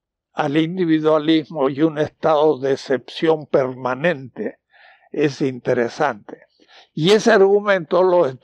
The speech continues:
lo ha destruido la presencia de China, porque China sí de una manera muy disciplinada y es interesante. Los chinos no están dirigidos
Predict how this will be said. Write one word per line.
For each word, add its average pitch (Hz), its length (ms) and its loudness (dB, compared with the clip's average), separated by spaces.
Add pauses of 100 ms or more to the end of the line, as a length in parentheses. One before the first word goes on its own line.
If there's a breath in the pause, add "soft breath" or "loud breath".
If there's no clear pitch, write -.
lo 151 220 0
ha 165 120 2
destruido 175 720 2
la 160 160 2
presencia 156 720 0
de 139 80 0
China, 180 540 -6 (640 soft breath)
porque 143 400 -2
China 185 420 0
sí 175 280 -2
de 170 140 2
una 156 280 -2
manera 147 420 0
muy 165 260 0
disciplinada 170 880 0
y 143 160 -2
es 165 140 2
interesante. 151 960 -4 (560 loud breath)
Los 160 220 0
chinos 220 340 -2
no 180 280 -4
están 196 340 0
dirigidos 175 640 -2